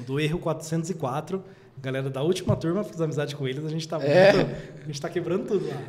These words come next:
Speaker 2: É que você é celebridade lá no Dev Club, né, pô?
Speaker 1: Tem uma
Speaker 2: Você é
Speaker 1: galera,
Speaker 2: celebridade.
Speaker 1: uma galera muito legal. Então, o que que aconteceu? Lá na, lá na época, na minha, na época, acho que hoje ainda tem, né? Eu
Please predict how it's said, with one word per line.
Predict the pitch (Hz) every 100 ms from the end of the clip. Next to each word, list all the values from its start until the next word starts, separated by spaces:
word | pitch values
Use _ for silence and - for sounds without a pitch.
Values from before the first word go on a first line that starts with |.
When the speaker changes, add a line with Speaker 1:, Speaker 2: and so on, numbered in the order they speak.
| -
Speaker 2:
É | 165
que | 208
você | 226
é |
celebridade | - 190 247 494 480 185 185 160
lá | 160 160 160
no |
Dev | 175 165 160
Club, | 165 147 147
né, | 165 208
pô? | 185 147
Speaker 1:
Tem | 156
uma |
Speaker 2:
Você | 156
é | 165
Speaker 1:
galera, | 160 214
Speaker 2:
celebridade. | 214 185 160 143 143 135 135 -
Speaker 1:
uma | 151
galera | 147 147 147 139
muito | 143 147 170
legal. | 170 123 113 - - - -
Então, | 208 277 302
o |
que | -
que | 320
aconteceu? | 311 262 208 160 127 - - - -
Lá | 185 262
na, | 262 135 -
lá | 196
na | 240 202
época, | 160 160 160 143 123 117 - -
na | 156 147
minha, | 147 143
na | 143 151 190
época, | 180 -
acho | 233
que | -
hoje | 254 269
ainda | 262
tem, | 277 185 156 127
né? | 135 185
Eu | 165